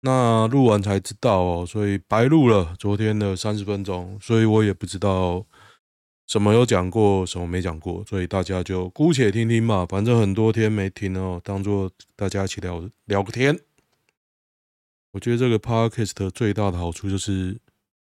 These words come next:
跟我聊天，<laughs> 单方面。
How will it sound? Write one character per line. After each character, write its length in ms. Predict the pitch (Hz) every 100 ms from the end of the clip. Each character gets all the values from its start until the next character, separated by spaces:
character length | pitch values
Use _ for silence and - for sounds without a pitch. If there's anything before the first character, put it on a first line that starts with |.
| -
跟 100 | 104
我 80 | 92
聊 160 | 82
天， 340 | 80 - 87 82 - _ _ _ _ _
<laughs> 1000 | _ _ _ _ _ _ _ _ - -
单 340 | - - 110 117
方 240 | - 92
面。 280 | 95 101